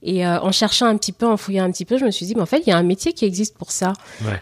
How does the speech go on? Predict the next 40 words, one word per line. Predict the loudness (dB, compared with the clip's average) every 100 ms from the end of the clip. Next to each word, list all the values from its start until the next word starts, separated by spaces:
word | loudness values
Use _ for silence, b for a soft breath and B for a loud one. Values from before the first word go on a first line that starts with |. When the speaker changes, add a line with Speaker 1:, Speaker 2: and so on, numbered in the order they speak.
| -2
Speaker 1:
Euh, | 0 2 0
on |
peut | -2 0
passer | 0 2 0
d'assistante | 2 2 0 -6 -4
virtuelle, | -2 -2 0 0 0
ben, | 2 0 0
à | -2
business | -4 2 2 2
manager. | 2 2 2 0 -2 -2
Et | -4
puis, | -4 -2 0
euh, | 0
il |
y | 0
a |
des | -4
formations | -2 0 2 2 0 -2
pour | -2
ça, | -2 0
il |
y | 0
a |
des | 0
gens | 2 0
qui | 0
font | -2 -2
ça, | 0 0 0
c'est | 0
un | 0
vrai | 2 4 4
métier. | 2 0 -2 -2 B B B
Et | 0
donc, | 2 2
on | 0
va | 0
bifurquer | -2 -2 -4 -2 -2
à | 0
ce | 0
moment-là. | 2 2 0